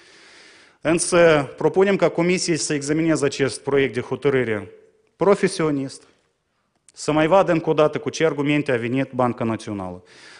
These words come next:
cum ea luptă cu curaj cu inflația nemonetară, cu metode monetare, cum cresc veniturile băncilor comerciale și așa mai departe. Și poate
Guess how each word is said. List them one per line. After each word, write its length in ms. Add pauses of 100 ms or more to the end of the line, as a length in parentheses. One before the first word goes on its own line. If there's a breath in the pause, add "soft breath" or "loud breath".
cum 240
ea 460
luptă 400
cu 140
curaj 420
cu 480 (760)
inflația 600
nemonetară, 600
cu 120
metode 380
monetare, 640 (600)
cum 200
cresc 320
veniturile 760
băncilor 440
comerciale 680 (500 loud breath)
și 100
așa 180
mai 140
departe. 380
Și 140
poate 500